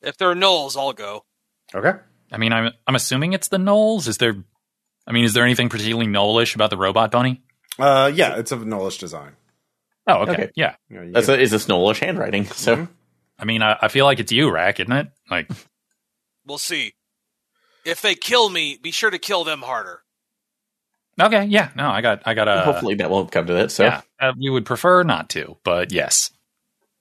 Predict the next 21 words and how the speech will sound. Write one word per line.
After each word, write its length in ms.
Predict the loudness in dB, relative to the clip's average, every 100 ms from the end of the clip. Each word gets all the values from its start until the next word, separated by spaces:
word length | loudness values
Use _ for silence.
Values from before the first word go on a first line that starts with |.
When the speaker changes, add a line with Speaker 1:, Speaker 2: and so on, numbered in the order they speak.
| _ _ _ _ -10
Speaker 2:
All 100 | -2
right. 180 | -2 -2 -6 _ _ _ _ _ -2
Speaker 1:
All 100 | -2
right, 120 | 0
I'll 140 | -4 -4
go. 200 | -6 -10 _ _ _ _ _ _ -6
Speaker 2:
All 80 | 0
right. 180 | 2 0 _ _ _ _ _ _ _ 0
Uh, 320 | 6 8 6
so 160 | 4 2
you 200 | 2 4
go 480 | 4 6 6 6 4
up 220 | 2 0
ahead, 420 | 0 2 0 -2 -10 -4
um, 720 | -2 0 0 -2 -4 -6 -8
and 420 | -8 -6 -6 -6
you 80 | -8
can 160 | -8 -4
see 240 | -2 -2
one 400 | 0 2 2 2
gnoll, 400 | 2 2 2 0